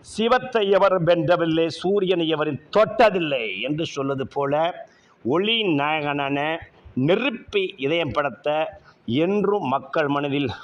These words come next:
உதயமாயிருக்கும் இந்த சிம்மராசியில் உதித்த சிகரங்களுக்கு இனிமேல் வாழ்க்கையில் உயரங்கள் கிடைப்பது உன்னதமான யோகம். உங்களை சூழ்ந்துள்ள பிரச்சனைகள், உங்களை சூழ்ந்துள்ள தோல்விகள், அவமானங்கள், வெட்கங்கள் வரும்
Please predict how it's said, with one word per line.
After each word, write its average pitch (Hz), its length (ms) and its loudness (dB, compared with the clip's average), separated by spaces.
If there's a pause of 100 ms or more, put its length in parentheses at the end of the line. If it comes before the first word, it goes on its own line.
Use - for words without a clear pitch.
உதயமாயிருக்கும் 156 1000 0 (380)
இந்த 127 160 0 (120)
சிம்மராசியில் 165 640 2
உதித்த 139 600 -2 (420)
சிகரங்களுக்கு 165 800 0 (320)
இனிமேல் 214 560 2
வாழ்க்கையில் 202 1000 2 (220)
உயரங்கள் 226 640 0
கிடைப்பது 165 760 -4
உன்னதமான 139 760 -2
யோகம். 135 680 -4
உங்களை 143 500 -2
சூழ்ந்துள்ள 151 680 -2 (460)
பிரச்சனைகள், 151 880 -4 (200)
உங்களை 143 320 0 (100)
சூழ்ந்துள்ள 151 460 -2
தோல்விகள், 160 640 0
அவமானங்கள், 165 920 0
வெட்கங்கள் 170 580 -2
வரும் 143 320 0